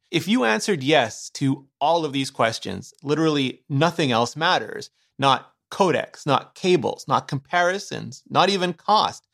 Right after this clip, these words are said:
not even cases. If you answered yes, to quote Flossie Carter,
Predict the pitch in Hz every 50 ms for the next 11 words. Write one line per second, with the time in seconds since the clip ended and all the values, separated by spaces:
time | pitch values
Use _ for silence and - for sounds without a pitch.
0 | _ _ _ 160 190 208 220 233 202 202 196 190 - - 196 220 226 - - 120
1 | - - - - _ - 151 - 185 196 - 190 202 226 214 - 226 202 156 143
2 | 156 160 131 101 - - - - _ _ _ _ - 139 127 - 160 160 156 -
3 | - 180 160 147 - 151 135 - 160 151 151 131 123 113 110 -